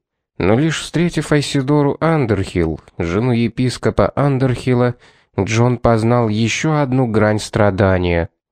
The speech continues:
Он понял, что можно думать о женщине с удовольствием и болью, которые неразрывно связаны между собою. Понял, что значит желать быть вместе с нею и испытывать ужас от того, что можешь обидеть её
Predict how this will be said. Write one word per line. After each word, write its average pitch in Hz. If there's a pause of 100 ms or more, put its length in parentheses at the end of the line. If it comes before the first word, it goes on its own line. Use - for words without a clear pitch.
(140)
Он 107
понял, 107
что -
можно 131
думать 135
о 117
женщине 131
с -
удовольствием 131
и 143
болью, 120 (320)
которые 123
неразрывно 123
связаны 135
между 123
собою. 101 (360)
Понял, 110
что -
значит 127
желать 117
быть 117
вместе 110
с -
нею 135 (220)
и 127
испытывать 143
ужас 143
от 95
того, 113
что -
можешь 131
обидеть 147
её 147